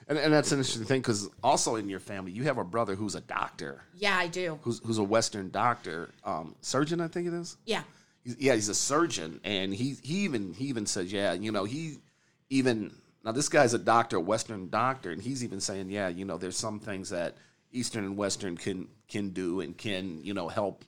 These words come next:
Speaker 1: can help each other, you know, that we, we should definitely merge the two. But when you got into the, when you got into the essential oil, um, you found, you found different things, and you found things that, that could help you.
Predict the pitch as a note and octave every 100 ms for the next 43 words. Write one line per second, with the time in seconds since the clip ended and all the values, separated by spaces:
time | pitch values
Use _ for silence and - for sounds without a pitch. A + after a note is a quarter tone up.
0 | _ _ _ A#2+ G2+ G#2+ G2 F#2+ - F2
1 | E2+ D#2+ F2 F#2 F2+ F#2 E2+ - A2 G#2+
2 | - C3+ A2 F2+ E2 - A2 A2 F#2+ G2
3 | G2+ G2 F#2+ F2+ - C3 C3 F2 - _
4 | _ _ _ _ - B2+ - C3 B2 C#3+
5 | C#3+ B2+ A#2 G#2+ D#2 - A2+ A2 G#2+ A#2
6 | A2+ A2+ G#2 E2 - G#2+ G#2 - A#2 A#2+
7 | D2+ F#2 - - _ _ _ _ G2 F#2
8 | F#2 - - _ A2 G2+ A#2 A2 G#2+ G2
9 | - - G#2 A2 G#2 G2 G#2+ G#2 F#2 G2
10 | F#2+ F2+ F#2+ G2 G#2+ F#2+ - F#2+ G2 F#2+
11 | - G2+ - F2+ G#2+ G#2 - F2+ F#2